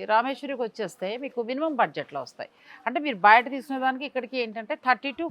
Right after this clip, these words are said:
ఫార్టీ, ఆ, డిస్కౌంట్ దాకా మీకు చేంజ్ వస్తుంది, almost అంత పర్సంటేజ్ డిఫరెంట్ ఉంటుంది. అందుచేత ఏంటంటే మీరు బల్క్‌గా ఏమైనా ఒక నాలుగైదు చీరలు అనుకున్నాం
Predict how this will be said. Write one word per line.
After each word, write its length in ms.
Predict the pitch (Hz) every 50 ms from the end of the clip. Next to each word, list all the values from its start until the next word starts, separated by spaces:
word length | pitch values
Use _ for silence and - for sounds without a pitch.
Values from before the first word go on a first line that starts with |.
| - 269
ఫార్టీ, 280 | 247 233 - 254 247 247 240 - - - - 208
ఆ, 40 | 208 208 202 202 196 196 196 196 196 196 - _ - 196
డిస్కౌంట్ 380 | 208 - - - 254 247 247 214 233
దాకా 120 | 220 262 277
మీకు 120 | 302 240 - -
చేంజ్ 240 | 233 233 233 226 190 160
వస్తుంది, 260 | 143 - _ 156 139 90 90 143
almost 340 | 160 156 160 175 175 - - 180
అంత 160 | 180 165 _ 170 151 - - - - - _ _ -
పర్సంటేజ్ 440 | 214 220 - 269 247 269 269 254 214 185 185
డిఫరెంట్ 340 | 160 - 190 185 170 - 127 98
ఉంటుంది. 260 | - 123 110 90 - - _ _ _ _ _ _
అందుచేత 460 | - 208 240 269 294 - 294 285 277 269 254
ఏంటంటే 360 | 240 233 226 240 233 233 339 359 311 262 254
మీరు 160 | 277 277 277 220 190 214
బల్క్‌గా 380 | 214 220 208 - 233 226 240 - 135
ఏమైనా 200 | 175 190 208 220 202
ఒక 60 | - 202 196
నాలుగైదు 260 | 190 185 180 185 170 -
చీరలు 240 | 185 170 170 185 185
అనుకున్నాం 380 | 175 160 _ 180 170 165 165 165